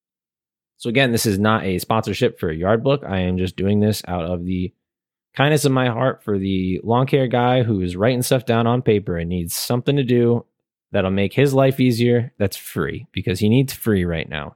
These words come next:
You need something online, organized, one place. You can pull it up on your phone, especially if you have an Android. They don't have an app on, uh, I O S, which really bums me out because that's what I need.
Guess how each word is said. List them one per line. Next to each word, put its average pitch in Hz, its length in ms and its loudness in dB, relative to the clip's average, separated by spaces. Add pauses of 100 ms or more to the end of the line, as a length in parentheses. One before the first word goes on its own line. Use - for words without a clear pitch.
You 104 120 -2
need 135 200 2
something 131 720 0 (340)
online, 120 680 0 (540)
organized, 117 720 0 (100)
one 107 340 -2
place. 123 400 0
You 90 80 -4
can 95 100 -6
pull 113 240 0
it 131 80 2
up 139 140 0
on 139 100 2
your 143 80 0
phone, 113 320 2
especially 110 420 -2
if 120 120 -4
you 123 80 2
have 123 80 2
an 123 80 2
Android. 107 560 2 (760)
They 95 80 0
don't 107 160 0
have 123 140 2
an 123 60 2
app 117 220 2
on, 117 200 0
uh, 110 300 0 (880)
I 110 160 2
O 120 100 4
S, 101 260 -2
which - 300 -6 (140)
really 117 240 2
bums 113 320 0
me 123 100 2
out 101 200 0
because 104 200 0
that's 104 200 0
what 117 80 2
I 117 80 4
need. 110 360 2